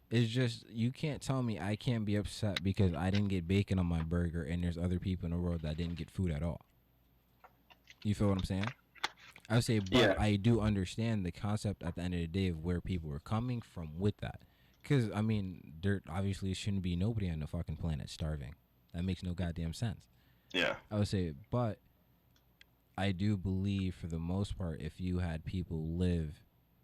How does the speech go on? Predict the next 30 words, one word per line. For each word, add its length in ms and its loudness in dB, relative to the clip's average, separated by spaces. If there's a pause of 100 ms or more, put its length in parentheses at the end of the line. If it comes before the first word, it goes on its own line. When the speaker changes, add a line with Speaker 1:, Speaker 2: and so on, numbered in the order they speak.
Speaker 1:
in 200 0
third 240 -2
world 240 -2
countries 380 -4
for 160 -4
a 80 -2
while 480 -6 (840)
and 180 0
they 100 -4
came 260 -6
back 240 -6
here, 320 -4
I 40 -2
mean, 360 -2
I, 240 0 (160)
I 100 2
think 200 -2
they 120 0
would 160 -2
still 200 0
complain, 480 -2
but 180 -6
I 80 -2
don't 180 0
think 180 -4
they 100 0
would 180 -4
complain 360 -4
as 100 -12
much, 360 -14